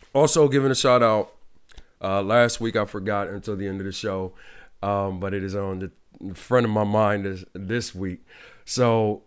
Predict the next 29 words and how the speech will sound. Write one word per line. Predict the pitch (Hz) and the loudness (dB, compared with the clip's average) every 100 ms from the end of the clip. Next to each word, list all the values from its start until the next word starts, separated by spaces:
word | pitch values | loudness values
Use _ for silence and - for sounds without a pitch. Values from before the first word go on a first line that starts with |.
| - | -4
um, | 104 104 98 92 | 0 0 0 -2
if | 98 95 | -6 -6
you're | 110 | 0
looking | 131 147 147 135 | 2 4 2 0
to | 113 | -2
get | 107 123 - | -2 -4 -2
your | 110 101 | -4 -4
vehicle | 87 120 113 113 110 | -2 -2 -2 -2 -4
ceramic | 104 101 101 98 95 | -6 -4 -2 -2 -4
coating | - 107 101 98 95 | -2 -2 0 -2 -6
here | 95 98 92 | -6 -4 -4
in | 90 | -6
Ohio, | 87 92 101 98 92 90 - _ - - - | -8 -4 -2 -2 -4 -10 -20 _ -20 -20 -14
uh, | 104 98 98 92 92 | -6 -4 -4 -6 -8
me | 101 113 113 110 107 | -4 -2 0 -2 -6
and | 101 101 98 | -6 -4 -4
my | 98 98 95 | -4 -4 -4
big | 85 107 90 78 | -6 -6 -6 -4
brother, | 110 113 104 101 | -2 0 0 -2
the | 95 | -4
big | 85 95 92 | -8 -6 -6
homie, | 92 110 107 104 101 - _ _ _ _ _ - - | -6 -4 -4 -4 -6 -12 _ _ _ _ _ -20 -12
Rodney | 92 107 107 101 90 | -4 -2 -2 -4 -6
Dukes, | 82 131 123 - - - _ _ - | -2 0 0 -6 -12 -14 _ _ -10
we | 104 107 | -6 -4
have | 110 107 104 87 - | -2 -2 -4 -8 -4
our, | 117 123 120 113 107 _ _ _ _ _ _ _ _ _ - _ - - | -2 0 0 -2 -4 _ _ _ _ _ _ _ _ _ -20 _ -20 -12
uh, | 110 101 98 | -4 -2 -2
detailing, | 85 120 135 - 120 120 120 123 | -4 -2 -2 -2 -2 0 -2 -6